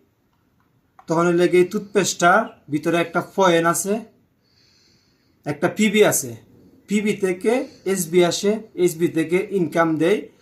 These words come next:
শুধু এই ইনকামটাই লাগে আমার লাইফ টাইমের জন্য না, আমার জিন্দিগির জন্য এই ইনকামটা। অসংখ্য ধন্যবাদ ভিডিওটা শুরু থেকে শেষ পর্যন্ত দেখার জন্য।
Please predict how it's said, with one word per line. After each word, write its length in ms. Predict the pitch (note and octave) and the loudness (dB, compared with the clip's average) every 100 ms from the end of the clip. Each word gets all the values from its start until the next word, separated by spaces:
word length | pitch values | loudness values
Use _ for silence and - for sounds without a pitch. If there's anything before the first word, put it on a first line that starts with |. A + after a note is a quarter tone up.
| _ _ | _ _
শুধু 240 | - F3 E3+ | -8 -4 -4
এই 280 | F#3 F3 F3 | 0 4 4
ইনকামটাই 540 | F#3 D#3 F3 E3 F3 D#3+ | 2 0 0 0 0 0
লাগে 220 | D#3+ E3 | 0 2
আমার 340 | D3+ D3+ F3 G3+ - _ _ _ | 2 4 2 0 -8 _ _ _
লাইফ 340 | C3+ C#3 C#3+ D3 - | -2 2 2 0 -2
টাইমের 300 | E3+ E3+ D#3 | 0 2 0
জন্য 220 | E3 D#3+ | 0 0
না, 180 | D#3 E3 G#3 - _ - | 2 0 0 -8 _ -10
আমার 280 | C3+ C#3+ | -6 -4
জিন্দিগির 640 | C3 B2+ G3 G3+ G#3 A3+ G#3+ | -4 0 4 4 4 0 0
জন্য 240 | E3 C#3+ | 0 2
এই 120 | C#3 | 2
ইনকামটা। 540 | C#3 C3 C#3 B2 A#2 A#2 _ _ _ _ _ _ _ _ _ _ _ _ _ _ _ _ _ _ _ _ - | 2 0 -4 -6 -8 -12 _ _ _ _ _ _ _ _ _ _ _ _ _ _ _ _ _ _ _ _ -10
অসংখ্য 280 | E3 G3+ G3 | -4 0 2
ধন্যবাদ 460 | G#3 G3+ G3+ A3 - - _ _ C#3+ | 2 4 4 4 0 -16 _ _ -8
ভিডিওটা 460 | D3+ F3 D#3+ D#3 D#3+ E3 _ _ _ _ | 0 2 4 2 2 -2 _ _ _ _
শুরু 200 | - F3 F3+ | -8 -6 -4
থেকে 240 | E3+ D#3 | -2 -2
শেষ 180 | D#3+ E3 | -2 -4
পর্যন্ত 320 | E3+ D3+ D3+ | -4 -4 -4
দেখার 280 | D3+ E3 D#3+ | -2 0 0
জন্য। 180 | C#3+ D#3 | 0 0